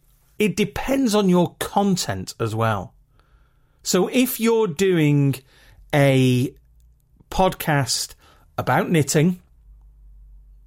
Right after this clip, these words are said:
which, again, if you've not heard before, is my default subject for a <laughs> podcast, then carry on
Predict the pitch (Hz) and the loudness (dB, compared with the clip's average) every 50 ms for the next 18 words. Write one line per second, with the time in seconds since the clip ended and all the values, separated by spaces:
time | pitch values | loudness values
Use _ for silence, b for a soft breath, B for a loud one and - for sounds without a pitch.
0 | - - - 147 135 143 - - - - - - - 117 147 147 147 143 117 127 | -20 -8 -2 0 0 0 0 -2 -6 -8 -6 -4 -2 0 2 2 2 2 0 0
1 | 127 127 139 151 135 123 131 123 127 120 - 139 127 127 120 B B B B B | 0 2 2 2 2 2 2 2 0 -2 0 0 0 0 0 B B B B B
2 | B 156 139 127 147 139 131 127 127 123 - - 127 - - 180 160 160 175 180 | B 0 2 2 2 4 4 2 2 0 0 -2 -2 -2 0 0 0 0 0 -2
3 | - - - - - - _ _ _ _ _ _ _ _ _ _ _ _ - - | -4 -8 -8 -8 -8 -12 _ _ _ _ _ _ _ _ _ _ _ _ -8 -6
4 | - - 202 190 165 147 127 156 143 151 - - - - - 147 135 127 120 - | -2 0 0 0 0 0 0 0 0 -2 -4 -8 -10 -6 -2 2 2 2 2 0
5 | - - - - - - - - - - - - - - 1077 1077 1077 1077 1077 1077 | -2 -2 -2 -2 -4 -4 -4 -4 -4 -4 -4 -4 -4 -6 -8 -14 -16 -20 -20 -18
6 | 1077 - - - - _ _ _ _ _ _ _ _ _ B B B B B B | -8 -8 -8 -8 -8 _ _ _ _ _ _ _ _ _ B B B B B B
7 | B B B B B _ 208 190 190 196 190 185 190 185 - _ _ _ _ _ | B B B B B _ 0 2 2 4 2 2 0 -2 -6 _ _ _ _ _
8 | _ _ _ _ _ _ _ _ _ _ _ _ _ _ _ _ _ 175 190 220 | _ _ _ _ _ _ _ _ _ _ _ _ _ _ _ _ _ -20 -18 -18
9 | - 196 - - - - 262 302 330 339 240 180 175 233 311 311 226 - | -16 -16 -14 -12 -6 -2 -2 0 2 2 4 4 4 2 2 0 -2 -4